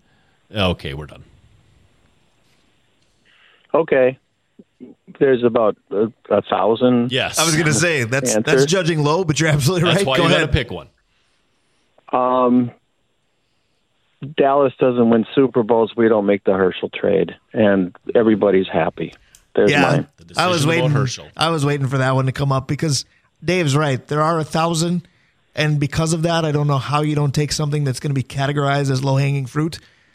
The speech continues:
Speaker 3: I'm going to say, how about the Timberwolves don't draft back-to-back point guards? Or if you do, because this guy is now labeled as one, your second point guard that you pick is Steph Curry. Because Minnesota can be a heck of a basketball state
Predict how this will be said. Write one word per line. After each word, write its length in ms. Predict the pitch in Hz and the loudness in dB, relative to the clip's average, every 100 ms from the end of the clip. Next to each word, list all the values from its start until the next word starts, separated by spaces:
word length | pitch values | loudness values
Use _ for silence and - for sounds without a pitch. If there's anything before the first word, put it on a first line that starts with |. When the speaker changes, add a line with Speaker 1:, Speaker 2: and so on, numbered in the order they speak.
| _ _ _ - | _ _ _ -6
Speaker 3:
I'm 160 | 185 | -2
going 200 | 196 185 | -2 0
to 60 | 156 | 0
say, 160 | 165 | 0
how 80 | 160 | 0
about 180 | 156 156 | 0 -2
the 60 | 147 | -4
Timberwolves 500 | 165 165 147 139 127 | -2 0 0 0 0
don't 200 | 147 135 | 0 0
draft 300 | 139 135 139 | 0 0 0
back-to-back 480 | 139 - 135 123 | -2 0 -2 -2
point 220 | - 147 120 | -2 -4 -2
guards? 340 | 110 - - _ _ _ _ _ _ _ - - | -4 -6 -18 _ _ _ _ _ _ _ -20 -8
Or 220 | 180 190 | -2 0
if 160 | 170 165 | 0 0
you 120 | 156 | 2
do, 480 | 170 202 151 139 - _ _ | 2 2 -2 -4 -8 _ _
because 300 | 151 147 151 | -4 -2 -2
this 160 | 139 143 | -2 -2
guy 180 | 156 147 | -2 -2
is 80 | 147 | 0
now 200 | 147 139 | 0 0
labeled 440 | 139 180 156 135 | 0 0 0 0
as 140 | 131 123 | -2 -2
one, 340 | 120 123 131 _ _ _ _ | -2 -2 -4 _ _ _ _
your 200 | 139 131 | -4 -2
second 440 | - 170 170 147 120 | -2 -4 -2 -4 -2
point 220 | 139 135 | -2 -2
guard 180 | 135 131 | -2 -2
that 100 | 123 | -2
you 120 | 123 | -2
pick 260 | 139 135 135 | 0 -2 -2
is 120 | 117 | -2
Steph 300 | - 135 - | -2 -4 -4
Curry. 320 | - 117 - _ _ _ _ _ _ | -4 -4 -6 _ _ _ _ _ _
Because 480 | 151 156 170 151 127 | -6 -4 -2 -2 -4
Minnesota 640 | 127 185 240 - 196 185 165 | -4 -4 -2 -2 -2 -2 -2
can 140 | 160 | -2
be 100 | 147 | 0
a 60 | 131 | 0
heck 200 | 160 180 | 0 -2
of 80 | |
a 60 | 160 | -2
basketball 760 | 135 135 135 - 139 147 139 | 0 0 -2 -4 -2 0 0
state 560 | 147 - - 139 117 | -4 -6 -4 -2 -4